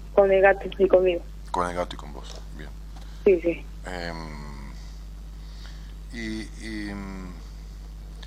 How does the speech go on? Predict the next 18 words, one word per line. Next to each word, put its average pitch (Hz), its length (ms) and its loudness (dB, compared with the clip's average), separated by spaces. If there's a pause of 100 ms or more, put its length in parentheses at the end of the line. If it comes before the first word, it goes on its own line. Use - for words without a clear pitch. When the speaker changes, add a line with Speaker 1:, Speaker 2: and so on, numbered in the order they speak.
Speaker 2:
¿te - 100 -2
fuiste - 220 -4
porque 120 180 0
te 87 100 -4
fuiste 92 240 -8
en 95 100 -6
pareja, 90 440 0
Luciana? 113 480 -8 (1040)
Speaker 1:
No, 214 520 8 (280)
eh, 190 360 10
me 190 140 10
fui 214 120 8
porque 214 240 10
me 196 120 10
peleé 185 180 6
con 190 120 8
mi 190 80 8
mamá. 165 220 4